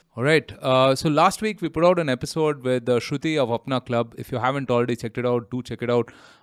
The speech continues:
Uh, it's about supply chain financing, and we'll talk about, uh, some of that, uh,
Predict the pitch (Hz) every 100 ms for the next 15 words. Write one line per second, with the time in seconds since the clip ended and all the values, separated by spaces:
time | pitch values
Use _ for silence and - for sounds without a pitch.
0 | - 113 110 113 110 117 127 120 113 120
1 | 151 139 139 127 - 123 123 151 156 135
2 | 127 143 147 175 165 147 135 123 143 156
3 | 147 151 147 139 135 123